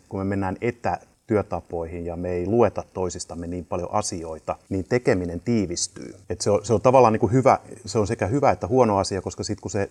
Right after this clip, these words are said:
tiivistyy ja menee niinku asia- ja tekemispainotteisemmiksi, niin sitten unohtuu tietysti tää vuorovaikutukselliset elementit siinä kohtaamisessa. Mut meidän pitäisi ehkä löytää niinku jotenkin näistä ne hyvät puolet. Sit, sit,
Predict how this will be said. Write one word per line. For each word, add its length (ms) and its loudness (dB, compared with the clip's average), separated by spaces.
tiivistyy 540 -2
ja 80 -2
menee 220 -4
niinku 200 -4
asia- 400 -2
ja 160 -8
tekemispainotteisemmiksi, 1700 -4
niin 160 -8
sitten 300 -8
unohtuu 480 -2
tietysti 420 -12
tää 260 -6
vuorovaikutukselliset 1400 -2
elementit 640 -12
siinä 360 -14
kohtaamisessa. 600 -8
Mut 120 -10
meidän 140 -4
pitäisi 260 -8
ehkä 180 -6
löytää 340 -2
niinku 200 -8
jotenkin 420 -6
näistä 320 -10
ne 140 -12
hyvät 360 -8
puolet. 600 -10
Sit, 220 -4
sit, 200 -4